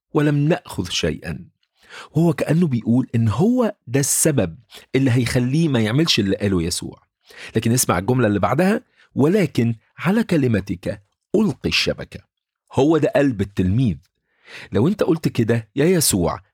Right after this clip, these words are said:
أنا هعملها." هي دي الخلاصة مهما قال أي حد تاني. النهاردة فيه نوع من الانحراف الخطير بعيد جدا عن النوع ده من الثبات المليان بالروح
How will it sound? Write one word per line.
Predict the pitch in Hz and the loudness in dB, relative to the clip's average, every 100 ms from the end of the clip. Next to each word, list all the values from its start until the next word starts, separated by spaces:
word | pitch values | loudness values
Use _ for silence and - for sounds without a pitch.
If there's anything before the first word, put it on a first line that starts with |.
| _ - | _ 0
أنا | 170 95 | 0 -2
هعملها." | 80 80 78 - - _ _ _ - - - | -6 -10 -12 -16 -20 _ _ _ -18 -16 -4
هي | 190 | 0
دي | 190 | 2
الخلاصة | 202 151 143 156 196 190 196 _ | 0 2 2 2 2 0 -2 _
مهما | 135 139 196 196 220 - | 0 2 2 2 -2 0
قال | 139 151 - 139 | 0 0 0 0
أي | 156 123 | 2 0
حد | - 98 98 | -2 -4 -2
تاني. | 147 135 80 - _ _ _ _ - - | 0 -2 -2 -8 _ _ _ _ -20 -6
النهاردة | 101 107 139 127 | 0 2 2 0
فيه | - 120 | 2 2
نوع | 131 131 | 2 2
من | 113 | 0
الانحراف | 98 - 107 92 - 117 147 | 0 -2 -4 0 2 2 2
الخطير | 110 98 101 101 143 143 131 - _ | -2 -2 -4 -2 2 2 0 -6 _
بعيد | - 110 165 139 | -2 0 0 0
جدا | 156 156 151 117 | -2 0 -2 0
عن | 107 | 0
النوع | 101 110 131 | 2 2 0
ده | 117 | 0
من | 127 117 | 2 0
الثبات | 101 - 98 120 139 127 | 0 -2 0 0 0 0
المليان | 104 95 101 110 | 0 2 2 2
بالروح | 92 85 101 131 - - | 0 0 0 0 0 -4